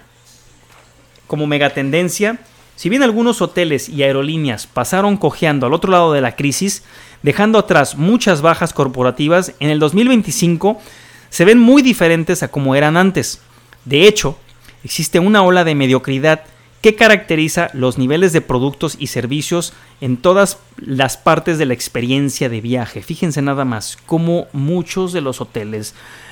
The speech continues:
las aerolíneas, los cruceros, todo eso van a empezar a bajar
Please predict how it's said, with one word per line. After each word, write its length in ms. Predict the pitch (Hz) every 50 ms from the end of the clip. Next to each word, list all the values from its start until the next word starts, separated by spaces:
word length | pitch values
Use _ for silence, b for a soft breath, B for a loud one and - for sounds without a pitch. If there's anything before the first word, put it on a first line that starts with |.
| B B B B B B
las 220 | 165 208 202 -
aerolíneas, 640 | 214 185 156 139 135 123 113 113 117 113 107 - -
los 180 | 202 220 214
cruceros, 580 | - - 196 160 - - 139 113 107 113 110 -
todo 260 | - 214 214 214 202
eso 200 | 185 - - 180
van 240 | 139 123 147 165 175
a 20 |
empezar 400 | 185 185 160 160 143 - 160 156
a 60 | 160 135
bajar 500 | 131 123 - - 147 151 160 175 -